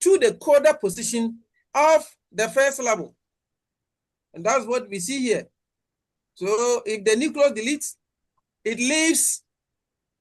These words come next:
the onset. And this onset can fill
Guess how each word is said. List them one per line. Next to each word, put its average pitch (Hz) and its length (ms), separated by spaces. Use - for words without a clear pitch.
the 214 320
onset. 285 480
And 180 180
this 330 260
onset 175 520
can 339 240
fill 262 640